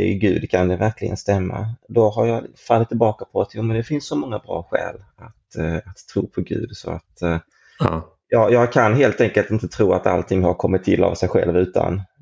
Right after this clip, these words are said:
Speaker 1: utan orsak, ur ingenting, va? Utan det, G-, Gud är, är, är den bästa förklaringen helt enkelt.
Speaker 2: Just det. Det skulle kräva ännu mer tro, som en del,
Speaker 1: Ja.
Speaker 2: eh, har, har beskrivit det, eh, att,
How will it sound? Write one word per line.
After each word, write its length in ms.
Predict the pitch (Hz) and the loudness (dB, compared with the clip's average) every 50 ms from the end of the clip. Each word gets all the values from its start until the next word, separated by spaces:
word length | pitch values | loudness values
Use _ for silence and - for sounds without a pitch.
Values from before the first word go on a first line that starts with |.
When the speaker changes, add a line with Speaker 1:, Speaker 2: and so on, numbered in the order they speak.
| _ _ _ _ _ | _ _ _ _ _
Speaker 1:
utan 280 | 110 101 - - 95 92 | 0 0 2 2 2 2
orsak, 420 | 90 90 - - 104 90 - - - - - _ _ - 107 - - - _ _ | 2 2 2 2 2 2 2 -2 -10 -18 -20 _ _ -20 -20 -20 -20 -20 _ _
ur 180 | 92 95 87 92 | 0 0 2 2
ingenting, 400 | 92 90 87 - - - - 52 | 2 2 2 2 0 -2 0 0
va? 180 | 58 65 64 62 | 0 0 0 -2
Utan 300 | - - 101 95 95 92 | -2 0 0 2 2 2
det, 320 | 98 101 101 95 - - - - - - - 78 - - _ - | 4 4 4 2 2 -2 -8 -14 -12 -12 -10 -10 -12 -12 _ -10
G-, 160 | - 127 - - | -6 -4 -4 -2
Gud 300 | - 139 147 147 143 131 | 0 2 2 4 4 4
är, 760 | 139 139 135 131 131 127 127 127 127 127 127 123 120 113 117 - - - _ _ _ _ _ _ _ 170 | 4 4 2 2 2 2 2 2 2 2 0 0 0 -2 -4 -8 -12 -16 _ _ _ _ _ _ _ 2
är, 100 | 156 143 | 2 2
är 180 | - 160 139 110 | 4 2 2 4
den 120 | 113 120 | 2 2
bästa 280 | - 120 - - - 107 | 2 0 0 -2 -2 -4
förklaringen 460 | - 113 - - - 76 92 117 131 | -2 -2 -2 -2 -2 -2 -2 -4 -4
helt 180 | 117 - - | -6 -6 -10
enkelt. 220 | - - - - - _ _ _ _ _ _ _ _ _ _ _ | -14 -16 -18 -20 -20 _ _ _ _ _ _ _ _ _ _ _
Speaker 2:
Just 220 | - 110 95 - | 0 2 2 2
det. 140 | - 95 87 101 - - - - _ _ _ - _ _ - - - - - - _ _ - | 0 -2 -2 -6 -12 -16 -20 -20 _ _ _ -20 _ _ -20 -20 -20 -20 -20 -20 _ _ -2
Det 140 | 104 98 - | 0 0 0
skulle 240 | - - - 92 | 0 -2 -2 -2
kräva 500 | - - 107 95 90 92 92 92 92 95 | 0 0 0 0 2 2 4 4 2 2
ännu 200 | - 98 95 101 | 0 0 0 0
mer 140 | 101 101 101 | 2 2 0
tro, 300 | 98 - 95 87 85 90 | 2 2 2 2 2 0
som 220 | 95 - - 95 87 | 0 0 0 2 4
en 80 | 87 | 4
del, 200 | 87 87 85 82 | 4 4 4 4
Speaker 1:
Ja. 400 | 87 87 87 87 82 117 131 160 - - - _ _ - | 4 4 2 2 0 -2 -4 -6 -10 -14 -18 _ _ 0
Speaker 2:
eh, 40 | 104 | 0
har, 160 | 95 - - 85 | 0 2 2 0
har 100 | 87 90 | 0 -2
beskrivit 400 | - - - 110 87 82 85 - | -2 -2 0 2 2 2 2 0
det, 100 | 101 95 95 95 - - | 0 0 -2 -4 -6 -2
eh, 300 | - 95 90 98 - - | 0 0 2 2 0 -2
att, 220 | 90 - - - | -2 -4 -8 -12